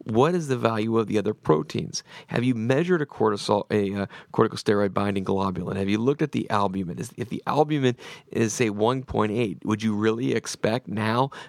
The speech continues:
knowing that twenty percent of your cortisol is bound to albumin, would you really expect that you would find something,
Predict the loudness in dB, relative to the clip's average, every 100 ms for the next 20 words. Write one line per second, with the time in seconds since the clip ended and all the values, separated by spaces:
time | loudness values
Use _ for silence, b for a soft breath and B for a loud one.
0 | B 0 2 2 0 0 0 -4 B B
1 | B 0 0 0 -4 -2 0 0 2 0
2 | 0 0 0 0 0 0 0 -2 -2 0
3 | 0 -2 -4 -2 -2 0 -2 -2 0 0
4 | -2 -6 B B B B -2 0 0 0
5 | 0 0 -2 -2 0 0 -2 -2 -2 0
6 | 0 0 0 0 0 -2 -2 0 -4